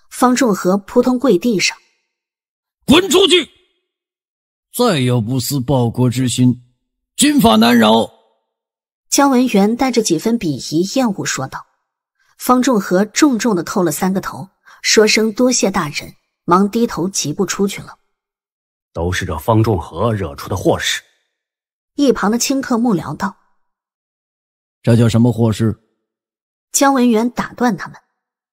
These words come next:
Speaker 2: 他没有遵命行事吗？他没有到达灵关寨吗？他没有及时给后方信使报警吗？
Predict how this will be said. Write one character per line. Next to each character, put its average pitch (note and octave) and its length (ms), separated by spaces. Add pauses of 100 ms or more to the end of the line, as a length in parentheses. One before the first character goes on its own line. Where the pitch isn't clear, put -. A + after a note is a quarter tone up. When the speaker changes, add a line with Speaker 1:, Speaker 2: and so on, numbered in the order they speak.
(460)
Speaker 2:
他 A#2+ 120
没 B2+ 120
有 B2 140
遵 C#3 180
命 C3 240
行 A#2+ 280
事 B2+ 180
吗？ A#2 260 (680)
他 F#3 140
没 A#3 200
有 G3 180
到 F3+ 360
达 D3+ 280
灵 D3 240
关 D3 280
寨 C#3 260
吗？ B2 200 (300)
他 F3 100
没 G#3+ 100
有 G#3+ 140
及 G3+ 200
时 F#3 140
给 F3+ 120
后 G#3 200
方 G#3+ 160
信 G3 240
使 C#3+ 160
报 F3+ 220
警 A#2 240
吗？ F3+ 300